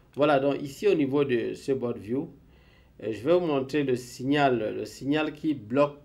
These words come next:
qui bloque, qui bloque vraiment votre carte mère, euh, de pouvoir afficher avec les écrits correctement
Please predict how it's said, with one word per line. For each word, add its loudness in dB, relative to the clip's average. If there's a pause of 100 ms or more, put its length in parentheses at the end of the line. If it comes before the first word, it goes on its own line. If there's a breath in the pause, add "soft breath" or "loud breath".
(120)
qui -10
bloque, 0
qui -8
bloque -6
vraiment -8
votre -10 (240)
carte -8
mère, -6 (480 soft breath)
euh, -2
de -8
pouvoir 0
afficher -4
avec -4
les -2
écrits -8
correctement -4